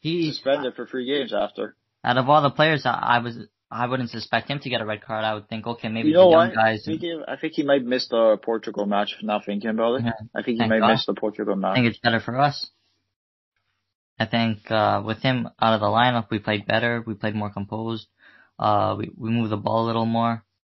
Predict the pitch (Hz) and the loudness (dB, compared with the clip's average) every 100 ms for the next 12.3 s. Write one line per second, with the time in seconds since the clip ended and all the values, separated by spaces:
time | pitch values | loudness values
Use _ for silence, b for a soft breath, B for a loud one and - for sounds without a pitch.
0 | _ 113 110 113 107 113 110 107 - 107 | _ 2 4 4 2 0 -4 -6 0 2
1 | 107 107 104 104 104 - 117 107 - 107 | 2 0 0 0 -4 -4 -4 -4 -8 -12
2 | - - 107 104 107 117 139 - b b | -12 -8 -6 -2 0 2 0 -4 b b
3 | b - 107 107 101 104 113 120 117 113 | b 0 4 4 4 2 2 0 0 2
4 | 107 110 110 104 104 107 117 123 110 107 | 2 2 0 -2 -4 -2 0 0 0 -4
5 | 107 - _ _ _ - 104 117 131 123 | -6 -10 _ _ _ -6 -2 0 2 4
6 | 117 117 107 117 113 113 110 110 107 110 | 2 -2 -2 0 2 2 0 -2 -2 -2
7 | 107 101 107 113 123 123 104 104 110 - | -4 -6 -6 -2 -2 -2 -6 -4 -6 -6
8 | 110 104 104 104 110 104 b b - 110 | -6 -6 -8 -6 -6 -6 b b -8 -2
9 | 107 101 135 123 107 - 104 107 104 104 | -2 0 0 0 -2 -6 -8 -6 -8 -8
10 | 107 104 104 101 _ _ - 120 113 120 | -8 -8 -10 -14 _ _ -6 -4 -2 -2
11 | 110 107 127 110 120 110 117 113 107 107 | -2 -2 -4 -2 0 4 4 4 4 4
12 | 123 120 | 4 2